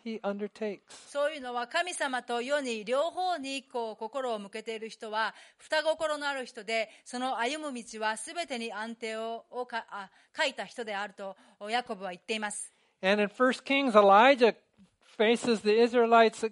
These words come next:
Speaker 1: again because they're kind of unstable in all their ways.
Speaker 2: そしてまた、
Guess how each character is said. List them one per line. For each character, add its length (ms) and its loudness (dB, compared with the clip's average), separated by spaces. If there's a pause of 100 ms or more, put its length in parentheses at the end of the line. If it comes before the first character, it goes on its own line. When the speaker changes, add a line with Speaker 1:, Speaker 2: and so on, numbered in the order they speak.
(120)
Speaker 1:
again 380 2
because 260 4
they're 160 2
kind 260 0
of 80 -4
unstable 840 4
in 80 2
all 200 6
their 180 2
ways. 380 0 (180)
Speaker 2:
そ 120 -4
し 60 -10
て 100 -8
ま 140 -6
た、 280 2